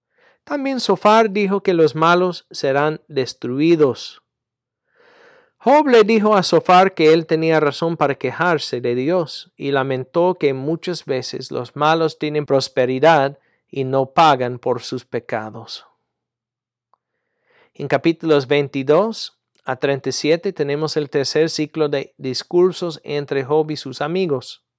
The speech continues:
En capítulo veintidós a veinticuatro tenemos la respuesta de Elifaz y la refutación de Job.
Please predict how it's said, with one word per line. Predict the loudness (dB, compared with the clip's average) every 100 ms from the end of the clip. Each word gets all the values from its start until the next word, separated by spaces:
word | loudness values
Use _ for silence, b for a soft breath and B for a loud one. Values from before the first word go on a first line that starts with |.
| _ _ _ _ _ _ _ _ _ _ _ _ _ -2
En | -2 0
capítulo | 0 -2 -2 0 2
veintidós | 0 -2 0 2 2 0
a |
veinticuatro | -4 -6 -8 0 0 0 -2 -12 -14 _ _ _ _ -8
tenemos | -4 -2 0 0
la | 2 0
respuesta | 0 -2 -2 -2 -4
de | -6 -6
Elifaz | -6 -6 0 0 0 -6 -10
y | -6 0
la | 0 2
refutación | 0 -2 -6 -6 -4 -6 -6 -4
de | -6
Job. | -2 0 2 0